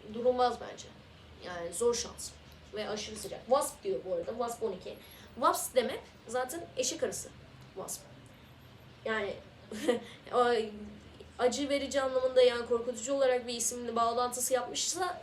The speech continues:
keşfedenler, bence iyi bir bağlantı yapmışlar. Ve son gezegenimiz de Kepler dört yüz otuz sekiz b.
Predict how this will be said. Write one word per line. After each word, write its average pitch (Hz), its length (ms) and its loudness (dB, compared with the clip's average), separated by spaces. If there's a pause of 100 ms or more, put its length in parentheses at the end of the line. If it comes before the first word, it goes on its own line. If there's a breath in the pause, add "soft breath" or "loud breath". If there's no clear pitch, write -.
keşfedenler, 285 640 -6 (300 loud breath)
bence 294 240 0
iyi 320 140 0
bir 277 100 -2
bağlantı 190 420 -2
yapmışlar. - 480 -12 (1300)
Ve 311 360 2
son 359 280 -6
gezegenimiz 208 580 -2
de - 160 -2 (500)
Kepler 311 480 -2
dört 269 220 2
yüz 277 140 -4
otuz 262 340 0
sekiz 240 500 -6
b. 95 140 -8